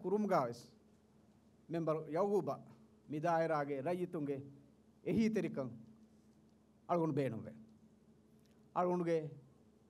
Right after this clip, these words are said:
ಇಖ್ಲಾಸ್ ತೆರೆ ಎದುಮಕಿ, ತಿ ಹುರಿಯಾ ಬೇಫಳು. ಸರ್ಕಾರಂ ರಾಜ್ಯಗೆ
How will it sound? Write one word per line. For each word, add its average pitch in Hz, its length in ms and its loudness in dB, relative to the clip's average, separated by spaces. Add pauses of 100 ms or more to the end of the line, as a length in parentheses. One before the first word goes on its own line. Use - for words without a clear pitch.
(140)
ಇಖ್ಲಾಸ್ 214 300 2
ತೆರೆ 185 120 4
ಎದುಮಕಿ, 214 380 0 (720)
ತಿ 254 100 -2
ಹುರಿಯಾ 233 340 4
ಬೇಫಳು. 151 340 0 (1300)
ಸರ್ಕಾರಂ 175 560 0 (600)
ರಾಜ್ಯಗೆ 165 640 0